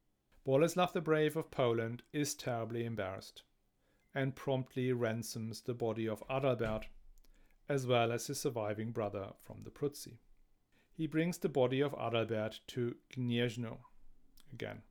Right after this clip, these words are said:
probably a terrible pronunciation mistake. It's called Gnesen in German, where Adalbert is buried in the main church. When Otto hears about the death of his friend and spiritual guide, he is shaken.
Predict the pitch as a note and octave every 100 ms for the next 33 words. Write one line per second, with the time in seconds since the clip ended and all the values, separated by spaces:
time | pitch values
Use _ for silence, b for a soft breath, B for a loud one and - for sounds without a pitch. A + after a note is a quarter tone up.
0 | _ - A#2 A2 A2 G#2 - A2+ G#2+ A2
1 | - A#2 G#2+ - B2 A2+ - A#2 A#2 A2
2 | - B2 B2+ B B B B - - -
3 | C3 B2+ - B2 A#2 A#2 A2+ A2+ G#2 -
4 | A#2+ A2 A2 A2 A2+ A2+ _ _ _ _
5 | b b b b b _ B2 A#2+ B2 C3
6 | C#3 - _ - A#2 B2 A#2+ B2+ B2+ C#3
7 | - G#2 G2+ G2+ - - A2+ A2 G2 F#2+
8 | F#2+ - A#2 G#2+ - - - _ - -
9 | _ _ _ _ B B B B - C#3+
10 | G3 G#3+ F#3+ D#3+ D#3+ D3 C#3 C3 B2+ B2+
11 | A#2+ A#2 - B2 C3 - A2 G2+ A2 -
12 | _ A#2+ A#2+ - B2 B2 - B2+ A#2+ G#2
13 | G#2 G#2 - _ _ _ B2 A#2 A2+ -
14 | G#2+ G2+ -